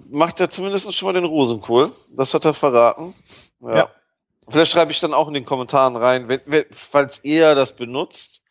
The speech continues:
Speaker 1: ne, was ich mache. Dann, ja, weil bis Weihnachten gibt's keine neue Folge. Das krieg-, also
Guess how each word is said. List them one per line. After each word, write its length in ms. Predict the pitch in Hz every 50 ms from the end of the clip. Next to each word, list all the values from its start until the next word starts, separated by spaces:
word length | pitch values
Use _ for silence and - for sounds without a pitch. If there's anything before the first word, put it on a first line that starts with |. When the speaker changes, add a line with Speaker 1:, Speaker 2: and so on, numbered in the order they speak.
| _ _ _ _ _ _ -
Speaker 1:
ne, 160 | 139 143 160 131
was 220 | 165 180 - -
ich 200 | - - - -
mache. 400 | 131 113 101 - 110 104 101 104 _ _ _ _ -
Dann, 300 | - 120 123 127 - _ _ _ -
ja, 220 | 139 131 113 101 - - - - - _ _
weil 220 | 113 120 120 110
bis 340 | 104 - - 139 - - -
Weihnachten 400 | 123 120 127 139 143 - - 143
gibt's 180 | 151 139 - -
keine 220 | - 151 139 139
neue 180 | 139 139 139 139
Folge. 480 | - - 131 107 104 107 104 104 104 -
Das 180 | - - 113 - -
krieg-, 160 | 147 135 -
also 420 | 110 123 123 123 120 120 120 123